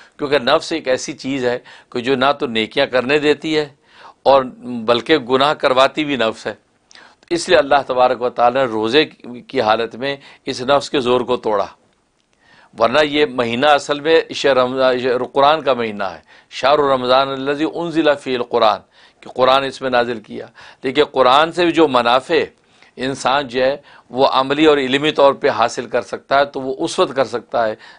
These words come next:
जब तक कि नफ्स इसके काबू में हो। इसलिए इमाम गजाली रहमतुल्लाह ताला फरमाते हैं कि नफ्स की गर्दन पे अगर तुम पहला कदम रख दो तो दूसरा कदम तुम्हारा जन्नत में होगा। यानी इस कदर जो है ये नफ्स के हवाले से इंसान जो है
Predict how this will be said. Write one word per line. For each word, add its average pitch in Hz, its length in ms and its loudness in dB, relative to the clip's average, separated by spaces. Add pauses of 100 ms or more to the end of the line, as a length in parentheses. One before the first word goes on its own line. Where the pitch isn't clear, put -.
(120)
जब 123 260 0
तक 135 160 -2
कि 127 120 -4
नफ्स 120 280 -2
इसके 120 240 -8
काबू 107 340 -2
में 98 140 -14
हो। 82 160 -20 (760)
इसलिए 135 280 -2
इमाम 127 240 0
गजाली 123 340 -2
रहमतुल्लाह 113 400 -2
ताला 110 260 0
फरमाते 104 440 -6
हैं 127 160 -2 (340)
कि 123 140 -2
नफ्स 143 300 0
की 151 140 -6
गर्दन 120 340 0
पे 151 120 0
अगर 131 180 0
तुम 127 180 -8
पहला 127 260 2
कदम 113 300 -4
रख 120 180 -2
दो 117 120 -2 (400)
तो 120 120 -6
दूसरा 123 360 -2
कदम 123 280 -2
तुम्हारा 120 300 0
जन्नत 107 340 -6
में 95 100 -12
होगा। 85 240 -16
यानी - 1000 -20 (100)
इस 160 160 0
कदर 127 300 0
जो 110 160 -4
है 127 160 0 (280)
ये 123 160 0
नफ्स 131 240 -2
के 127 160 -4
हवाले 107 380 -2
से 107 240 -10
इंसान 104 460 -8
जो 101 120 -10
है 110 140 -6